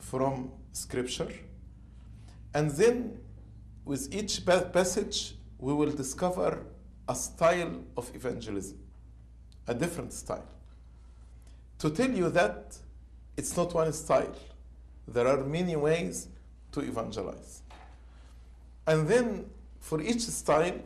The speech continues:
we'll speak about its strength. And for each style, we will give some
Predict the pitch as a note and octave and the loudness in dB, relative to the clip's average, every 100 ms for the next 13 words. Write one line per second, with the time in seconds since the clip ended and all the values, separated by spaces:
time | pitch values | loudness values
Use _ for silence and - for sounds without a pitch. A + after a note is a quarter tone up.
0 | - C#3+ C3+ - F#3+ F#3+ C#3 D3 D#3 D#3 | -6 -4 -2 -2 -2 -2 4 6 6 4
1 | - D3+ D3+ D3+ - - D#3+ G2+ - - | -6 -6 -2 -4 -4 2 2 2 -6 -14
2 | - - - - - - - - - - | -16 -16 -18 -20 -20 -20 -20 -20 -20 -20
3 | - - - - - - - - - - | -20 -20 -20 -20 -20 -20 -20 -20 -8 4
4 | E3+ F3 - - D3+ A3+ A#3 F#3+ - E3 | 6 6 2 0 2 2 2 0 4 6
5 | F#3 F#3 F#3+ F3+ - - - - - - | 6 4 0 -6 -14 -18 -20 -20 -18 -2
6 | C#3 C#3+ C#3 C3+ D#3 D#3+ - D#3 D3 C3+ | 2 2 2 2 0 0 4 4 4 -2